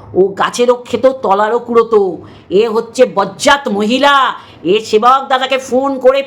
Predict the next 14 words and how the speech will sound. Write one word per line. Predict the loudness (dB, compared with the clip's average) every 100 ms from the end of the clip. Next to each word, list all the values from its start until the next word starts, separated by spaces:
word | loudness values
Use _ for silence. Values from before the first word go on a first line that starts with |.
| -2
প্রতিনিয়ত | -2 -2 0 0 0 -4 0 -2 -2 -16 -20 -20 _
প্রত্যেকটা | -18 -6 -4 -4 -4
খবরাখবর | -4 -4 -4 -6 -6
নিত। | -8 -10 -12 -14 -20 _ _
আজকে | -6 -6 -6 -6 -8 -14
সে | -12
বলতে | -6 -4 -2
বাধ্য | -2 -2 -2
হলো, | -6 -6
যদি | -8 -8
সেবক | -8 -8
দাদা | -6 -6
আবার | -6 -8
নিজের, | -4 -4